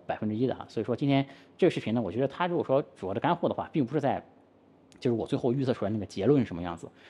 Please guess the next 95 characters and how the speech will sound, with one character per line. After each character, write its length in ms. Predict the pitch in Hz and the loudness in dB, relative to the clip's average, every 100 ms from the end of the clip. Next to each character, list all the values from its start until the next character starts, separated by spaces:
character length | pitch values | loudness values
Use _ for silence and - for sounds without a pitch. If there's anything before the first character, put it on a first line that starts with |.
| - | -4
而 120 | 113 | -2
是 80 | 117 | 0
说 300 | 117 110 113 - - - | 0 0 -2 -8 -20 -10
这 100 | 120 | -6
整 140 | 95 | -4
个 160 | 110 110 | 0 0
的 200 | 92 92 | 0 -4
思 180 | - 110 | -4 -2
维 100 | 101 | -2
的 60 | |
方 160 | 98 120 | -2 -4
式 180 | - 98 | -4 -6
和 140 | - | -4
分 160 | - 117 | -4 -4
析 80 | |
的 80 | 117 | -2
过 180 | 104 185 | 2 0
程 160 | - - | 0 -12
啊。 120 | - - - - - | -16 -20 -20 -20 -8
就 80 | 123 | -2
是 240 | 127 113 107 - - | 2 2 0 -12 -18
<laughs> 320 | - - - | -16 -16 -2
我 100 | 139 | 2
之 120 | 123 | 4
前 180 | 214 143 | 4 4
有 140 | 160 80 | 4 2
一 100 | 113 | 2
个 320 | 117 101 95 | 2 2 0
视 140 | - | -2
频 200 | 135 85 | -2 -4
啊， 140 | 98 80 | -6 -4
当 80 | 117 | -4
时 260 | - 101 110 - - | -2 -2 -4 -8 -12
那 80 | - | -6
个 40 | |
视 100 | 110 | -4
频 240 | 120 110 113 | -2 -2 0
录 100 | 123 | 0
完 120 | 101 | 0
之 60 | 110 | 0
后， 280 | 123 101 90 - - | 0 0 -2 -10 -4
中 140 | 131 | 0
国 100 | 117 | 2
这 60 | 113 | 2
边 320 | 113 110 113 - - | 0 0 -4 -6 -12
这 120 | - | -8
个 40 | 104 | -4
基 120 | 139 | -2
本 100 | 104 | -2
上 100 | 113 | 0
最 140 | 160 | 2
有 60 | 117 | 2
名 180 | 90 95 | 0 -2
的 60 | |
一 20 | |
家 100 | 117 | -2
投 140 | 98 110 | -2 -4
资 60 | |
机 80 | 101 | -4
构， 180 | 101 85 | -4 -6
他 160 | - 101 | -4 -4
一 60 | |
投 120 | 95 | -4
资 60 | 101 | -6
人 140 | 90 | -6
看 180 | 95 120 | -6 -6
了 60 | 92 | -4
之 40 | |
后 140 | 95 90 | -6 -6
说 220 | 110 107 | -4 -4
：“你 80 | 95 | -4
这 80 | |
个 40 | 92 | -6
视 60 | |
频 140 | 107 104 | -6 -6
如 80 | 107 | -4
果 80 | |
早 120 | 110 - | -4 -4
出 160 | - | -4
一 40 | 104 | -4
年 200 | 87 87 | -4 -6
封 120 | - | -4
神 160 | 117 82 | -4 -4
了， 60 | |
你 120 | 107 87 | -6 -6
就， 100 | 80 | -8
你 60 | |
这 100 | 92 | -8
个， 60 | 101 | -8
你 200 | 98 92 | -6 -6
这 80 | 98 | -6
个 60 | |
预 100 | 98 | -6
测 140 | 95 | -4
啊。” 120 | 90 | -4